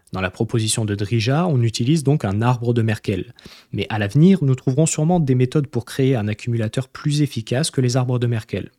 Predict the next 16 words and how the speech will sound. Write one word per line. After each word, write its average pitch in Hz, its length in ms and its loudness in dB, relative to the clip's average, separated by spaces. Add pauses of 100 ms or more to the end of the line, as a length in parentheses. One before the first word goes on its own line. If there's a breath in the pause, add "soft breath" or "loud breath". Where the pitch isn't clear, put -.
(240)
Il 101 80 -4
sera 104 280 -2
alors 107 240 -2
compliqué 139 480 2
de 123 80 4
modifier 120 420 2
Bitcoin 147 460 2
pour 107 160 -2
adapter 110 440 0
Utrixo 151 540 0
à 110 80 0
un 98 60 0
nouvel 127 320 4
accumulateur 120 560 0
plus 127 280 -4
efficace. - 600 -6